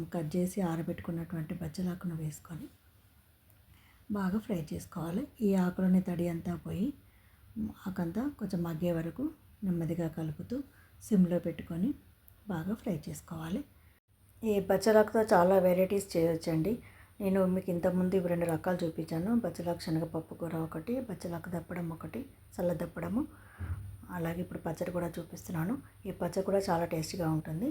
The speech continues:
ఇది బాగా ఫ్రై అయిన తర్వాత పక్కన చల్లార్చుకోవాలి.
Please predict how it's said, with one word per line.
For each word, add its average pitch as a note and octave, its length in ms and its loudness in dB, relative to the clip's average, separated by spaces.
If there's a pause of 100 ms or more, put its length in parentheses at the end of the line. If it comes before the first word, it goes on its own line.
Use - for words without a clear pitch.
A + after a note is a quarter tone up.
(400)
ఇది F3+ 220 0
బాగా E3 280 0
ఫ్రై E3 200 0
అయిన D#3+ 140 4
తర్వాత D#3+ 400 -4 (380)
పక్కన D#3+ 300 -2 (340)
చల్లార్చుకోవాలి. E3 760 -4